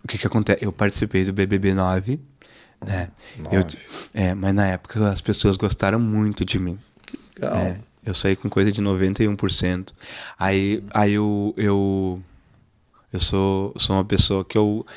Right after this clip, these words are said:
Speaker 1: eu sou verdadeira. Eu tenho dentro de mim todos os sonhos que pode se ter de qualquer pessoa que tenha carisma e venha de fora pra dentro qualquer coisa de energia.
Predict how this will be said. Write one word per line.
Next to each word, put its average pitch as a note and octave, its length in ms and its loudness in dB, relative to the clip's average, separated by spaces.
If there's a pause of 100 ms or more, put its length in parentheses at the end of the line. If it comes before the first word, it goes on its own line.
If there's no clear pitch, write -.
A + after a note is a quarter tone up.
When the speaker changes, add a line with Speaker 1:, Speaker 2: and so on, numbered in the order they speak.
(300)
Speaker 1:
eu G#2+ 60 -4
sou G2+ 160 4
verdadeira. G2+ 640 -2 (260)
Eu G2 120 -2
tenho G2+ 200 2
dentro G2+ 280 0
de G2 120 -2
mim G2 140 4
todos G#2+ 300 2
os B2 80 0
sonhos G2+ 340 0
que - 100 -4
pode F#2+ 280 0
se - 160 0
ter F#2+ 240 -2 (340)
de - 100 -12
qualquer A#2 280 0
pessoa G2+ 440 -2 (240)
que - 140 -2
tenha G2 180 2
carisma G#2+ 600 -2 (180)
e G#2 80 2
venha G#2+ 300 2
de A2 100 -4
fora G#2+ 380 0
pra A#2 180 -2
dentro G2+ 300 -4
qualquer G#2 280 -2
coisa G#2+ 220 -2
de G#2 80 -2
energia. G#2 420 0